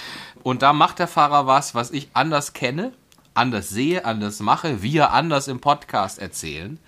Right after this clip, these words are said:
Woher weiß ich denn aber, oder woher wissen wir denn aber, dass das, was wir sagen oder machen oder Leuten sagen, an die Hand geben, dass das das Richtige ist und nicht das, was der Pfarrer macht? Also ist der Pfarrer, ist der Priester, ist der nicht,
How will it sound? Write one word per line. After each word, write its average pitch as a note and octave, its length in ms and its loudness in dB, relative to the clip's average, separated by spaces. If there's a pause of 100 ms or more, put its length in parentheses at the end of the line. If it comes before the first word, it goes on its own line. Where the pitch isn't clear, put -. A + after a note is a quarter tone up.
(180)
Woher E3 320 0
weiß B2+ 240 2
ich D#3+ 140 -6
denn B2 160 -6
aber, F#2 360 -2
oder G#2+ 160 0
woher B2 220 -2
wissen A2+ 220 -6
wir E3 80 0
denn C3+ 80 -4
aber, G#2 120 -2
dass G2+ 120 -8
das, G#2 160 -12
was G2 80 -8
wir B2 140 -2
sagen A#2 300 2
oder G2 260 -2
machen B2+ 360 -4
oder G2 300 -4 (260)
Leuten G2+ 400 -4
sagen, A2 400 -2
an G2 100 -8
die F#2+ 100 -4
Hand - 160 -2
geben, G2+ 180 -4
dass G2 120 -8
das C#3+ 160 -6
das - 160 -10
Richtige A2+ 320 -6
ist G2+ 120 -6
und A2 60 -4
nicht G#2+ 120 -6
das, C3+ 120 -6
was B2 100 -6
der A2 80 -6
Pfarrer - 300 -2
macht? - 200 -10
Also G#2+ 180 -4
ist C3 140 -4
der A#2+ 80 -2
Pfarrer, G2 460 0 (520)
ist - 160 -4
der G2+ 80 2
Priester, - 440 -4
ist A#2 200 -6
der B2+ 100 -2
nicht, A#2 380 -8